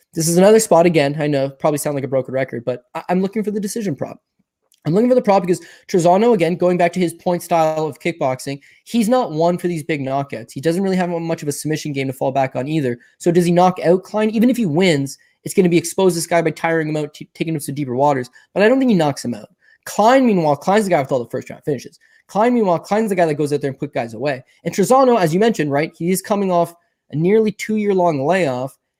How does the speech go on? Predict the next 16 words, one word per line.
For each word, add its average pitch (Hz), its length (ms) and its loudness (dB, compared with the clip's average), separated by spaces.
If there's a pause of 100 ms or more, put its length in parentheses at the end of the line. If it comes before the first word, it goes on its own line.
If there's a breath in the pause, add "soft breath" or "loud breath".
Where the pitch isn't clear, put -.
(120)
and 160 80 -4
he 156 60 -2
pulled 226 280 2
out 233 240 2
of 220 80 -4
his 160 120 -2
last 170 340 -2
fight, 175 120 0
like, 139 120 -4
four 180 240 -4
months 156 260 -6
ago 151 140 -6
with 139 100 -8
an 123 100 -10
ankle 156 380 -6
injury. - 400 -20